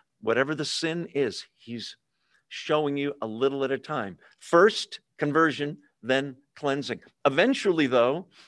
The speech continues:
he says, "What's in that room?" And you go, "Oh, no, that's, that's my private room. Uh,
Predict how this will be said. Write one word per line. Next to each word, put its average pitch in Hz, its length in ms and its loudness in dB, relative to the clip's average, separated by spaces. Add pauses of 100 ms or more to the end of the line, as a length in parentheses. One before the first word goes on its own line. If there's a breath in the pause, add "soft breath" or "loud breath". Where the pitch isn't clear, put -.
(140 soft breath)
he 175 120 0
says, 156 440 4 (260 soft breath)
"What's 143 260 2
in 131 120 2
that 147 200 0
room?" 104 240 -6
And 117 100 -4
you 127 80 0
go, 135 200 6
"Oh, 165 60 2
no, 127 300 -4 (380)
that's, - 300 -2
that's 123 300 -2
my 113 200 -4 (160)
private 127 420 -2 (140)
room. 127 480 -2
Uh, 113 160 -6